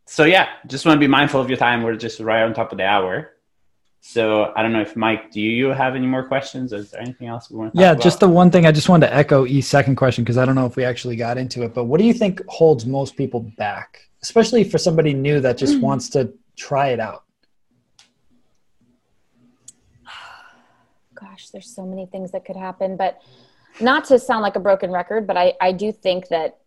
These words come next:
Speaker 3: it, it really comes down to being able to use your time wisely.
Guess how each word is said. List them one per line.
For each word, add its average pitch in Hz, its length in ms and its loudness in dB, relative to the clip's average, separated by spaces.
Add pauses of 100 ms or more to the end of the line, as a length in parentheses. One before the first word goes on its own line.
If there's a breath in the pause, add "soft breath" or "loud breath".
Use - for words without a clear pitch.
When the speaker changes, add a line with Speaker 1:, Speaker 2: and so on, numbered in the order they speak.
(140)
Speaker 3:
it, - 220 0
it 165 120 -4
really 180 200 4
comes 165 240 -14
down 151 220 -8
to 156 100 -12
being 151 200 -8
able 151 220 -8 (120)
to 147 340 -6
use 170 220 -4
your 156 100 -6
time 147 260 -12
wisely. 170 580 -4